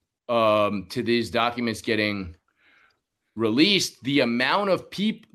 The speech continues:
like, I was Googling Epstein documents just to see if they got dropped. And the vast majority of headlines that at least Google was showing me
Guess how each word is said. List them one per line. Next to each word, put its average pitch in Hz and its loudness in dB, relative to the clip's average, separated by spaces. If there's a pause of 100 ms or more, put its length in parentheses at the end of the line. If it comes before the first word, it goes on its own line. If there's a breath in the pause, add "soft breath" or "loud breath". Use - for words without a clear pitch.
(260)
like, 131 0
I 147 2
was 196 -2
Googling 139 2
Epstein 135 -2
documents 113 0
just 107 -8
to - -8
see 123 0
if 101 0
they 107 2
got 98 -6 (120)
dropped. 120 0 (600 soft breath)
And 117 2 (180)
the 113 2 (440)
vast 147 -2
majority 160 2
of 120 -4
headlines 135 2
that 120 0
at 101 -2
least 117 0
Google 139 4
was 104 -2
showing 85 -2
me 82 -10